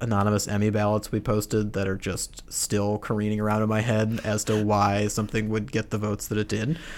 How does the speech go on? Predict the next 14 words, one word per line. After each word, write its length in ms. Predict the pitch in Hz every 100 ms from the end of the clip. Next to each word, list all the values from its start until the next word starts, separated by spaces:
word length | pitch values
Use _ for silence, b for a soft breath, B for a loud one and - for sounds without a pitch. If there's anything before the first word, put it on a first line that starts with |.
| B B B B
Um, 480 | 104 104 101 104 104 - b b 110
and, 520 | 113 113 113 117 - -
you 120 | 196
know, 300 | 202 156 190 -
I, 360 | - - 120 123 110
I'd 160 | 117
like 240 | 113 120 -
to 80 |
think 280 | 127 110 104
that 120 | 104 98
it's 180 | 95
a, 280 | 98 104 55 - -
it's 200 | 104 -
a 160 | 101